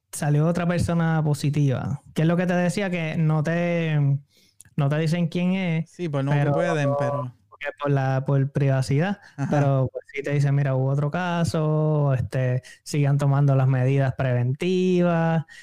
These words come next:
Speaker 1: Pero, loco, pues, tú sabes cómo es eso. Alguna gente lo sigue, otra gente no lo sigue. Es un poquito complicado.
Speaker 2: Oye, ¿y tú que trabajas en el, en el field? Tú tienes que, si estás trabajando, y entiendo que si estás solo, pues no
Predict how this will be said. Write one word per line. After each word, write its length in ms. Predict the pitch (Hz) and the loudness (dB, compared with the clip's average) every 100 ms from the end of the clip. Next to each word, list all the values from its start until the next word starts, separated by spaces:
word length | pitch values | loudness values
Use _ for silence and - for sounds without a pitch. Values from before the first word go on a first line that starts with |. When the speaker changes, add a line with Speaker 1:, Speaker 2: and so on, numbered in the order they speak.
| - - - _ _ | -20 -20 -20 _ _
Speaker 1:
Pero, 280 | 170 165 165 | -2 0 2
loco, 260 | 196 226 170 | 0 0 0
pues, 220 | 170 - | 0 -2
tú 140 | - | -2
sabes 200 | 160 160 | 0 0
cómo 220 | 156 165 147 | 0 2 2
es 160 | 143 | 2
eso. 220 | 143 135 | 2 0
Alguna 340 | 127 135 139 147 | 2 2 2 2
gente 320 | 165 170 165 | 0 0 0
lo 140 | 151 | 0
sigue, 360 | 143 185 208 190 | 0 0 0 0
otra 200 | 160 151 | 0 0
gente 240 | 156 156 | 0 0
no 80 | 147 | 0
lo 140 | 135 131 | 0 -2
sigue. 1000 | 185 220 214 180 175 170 156 139 131 127 - - | -2 -2 0 0 0 0 0 0 -2 -4 -12 -6
Es 360 | 135 156 170 | -2 -2 -2
un 120 | 180 170 | -2 0
poquito 320 | 175 175 170 | 0 0 0
complicado. 560 | 170 160 156 131 143 - - | 0 0 0 2 0 -4 -8
Speaker 2:
Oye, 160 | 185 226 | -4 -2
¿y 60 | |
tú 100 | 180 | -2
que 80 | 208 | -2
trabajas 300 | 202 202 202 | -2 -2 -2
en 60 | 196 | -2
el, 140 | 180 - | -4 -6
en 80 | |
el 100 | 180 | -6
field? 220 | 156 175 156 | -6 -6 -6
Tú 80 | |
tienes 180 | 143 196 | -8 -6
que, 180 | 214 185 - _ | -4 -4 -8 _
si 140 | - 165 | -6 -4
estás 200 | - 180 | -4 -4
trabajando, 580 | 220 208 202 196 185 160 | -2 -2 -2 -2 -4 -2
y 220 | 147 143 | -4 -4
entiendo 400 | 139 160 170 147 | -4 -4 -6 -6
que 100 | 139 | -8
si 100 | 135 | -10
estás 220 | - 143 | -10 -8
solo, 560 | 160 160 160 156 147 139 | -4 -4 -2 -2 -4 -4
pues 140 | 139 | -4
no 160 | 135 | -4